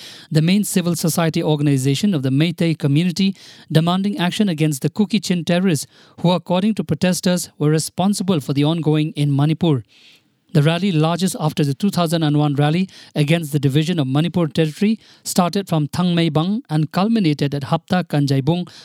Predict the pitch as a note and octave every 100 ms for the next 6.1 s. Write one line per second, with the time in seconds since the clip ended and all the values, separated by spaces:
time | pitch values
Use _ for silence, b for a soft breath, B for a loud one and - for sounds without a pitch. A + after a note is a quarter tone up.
0 | B D#3+ D#3+ G#3+ - G3 G3 G3+ D3+ D3
1 | - D3+ - D3+ C#3 E3+ D#3+ C#3+ - B
2 | B B D3+ D#3+ D#3 D#3+ - G3 G3+ E3
3 | D#3 D3+ E3 G3 F3+ D#3 D#3 D3 C3 B2
4 | D3 E3 G#3+ - _ - C3+ F3 F3+ G3
5 | D3+ E3 - F3+ G#3 D#3+ B2+ D3 D3 F3